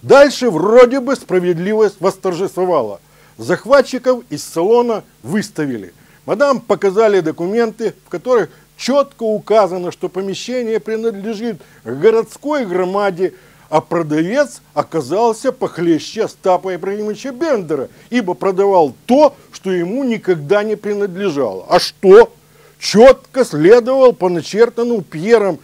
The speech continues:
Жозефом Прудоном. Как там было сказано? «Собственность — это кража».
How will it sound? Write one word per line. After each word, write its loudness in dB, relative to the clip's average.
Жозефом 2
Прудоном. 0
Как 4
там -2
было 0
сказано? 2
«Собственность — 4
это 2
кража». 4